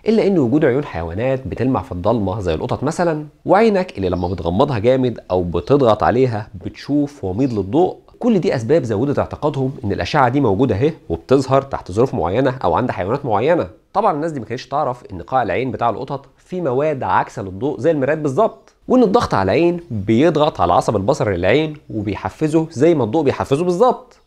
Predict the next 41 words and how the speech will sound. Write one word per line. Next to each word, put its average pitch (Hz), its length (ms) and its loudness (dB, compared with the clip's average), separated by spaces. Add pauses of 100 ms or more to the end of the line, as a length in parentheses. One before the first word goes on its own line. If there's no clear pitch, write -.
وبالتالي 185 600 2
الناس 113 240 0
دي 131 100 -2
كانت 107 240 -6
مقتنعة 113 320 2
جدًا 117 480 0
بالفكرة 135 360 -8
بتاعتها. 80 500 -6 (200)
إقليدس 147 540 0
أبو 92 140 -6
الهندسة 120 460 0 (120)
مش 95 140 -2
بس 117 260 0
كان 87 160 -2
واحد 117 340 0
من 87 100 -4
الناس 110 360 0
اللي 87 120 -4
مؤمنين 92 460 0
بالنظرية 98 440 2
دي، 185 220 -2 (240)
ده 117 100 2
كمان 202 400 2
هندسها 160 580 -2 (120)
ودرسها 135 380 0
بصورة 190 260 2
رياضية. 160 480 2 (300)
الراجل 190 260 2
لاحظ 135 420 0
إن 98 120 -4
ليك 101 360 -4
مجال 98 280 0
معين 117 300 0
في - 100 -14
الرؤية 104 420 -2
ما 90 80 -2
بتشوفش 110 320 -6
غير 90 120 -4
فيه، - 480 -6 (100)
والمجال 185 460 4
ده 165 200 2